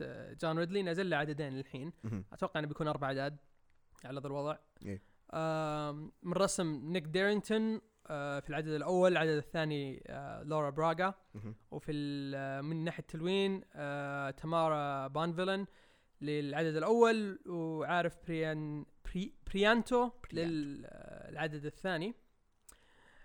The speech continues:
Speaker 1: وش أقول يا عبدو؟ عبدو، وش رأيك أنت في الكوميك؟ أنا ما راح، أنا، أنا بخليك أنت تقول، بعدين أنا أتكلم.
Speaker 2: إيه، إيه، شوف، إيه، شوف، على كل الكتب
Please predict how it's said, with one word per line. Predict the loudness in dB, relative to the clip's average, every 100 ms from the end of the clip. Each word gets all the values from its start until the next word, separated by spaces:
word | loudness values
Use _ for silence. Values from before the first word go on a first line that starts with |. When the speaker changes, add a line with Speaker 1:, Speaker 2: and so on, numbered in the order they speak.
| -20 _ _ _ -2
Speaker 1:
وش | 2
أقول | 6 6 6 4
يا | 4 6 6 6
عبدو؟ | 2 -2
عبدو، | -4 -2
وش | 2
رأيك | 4 4 4
أنت | -2
في |
الكوميك؟ | -4 -4 0 4
أنا | 8
ما | 8
راح، | 8 6
أنا، | 4 8 8
أنا | 8
بخليك | 6 4 4
أنت | 0 0
تقول، | 2 6
بعدين | 6
أنا | 6 8
أتكلم. | 10
Speaker 2:
إيه، | 12
إيه، | 12
شوف، | 12 10
إيه، | 8 8
شوف، | 2 0
على | 4 4
كل | 6 4
الكتب | 4 2 2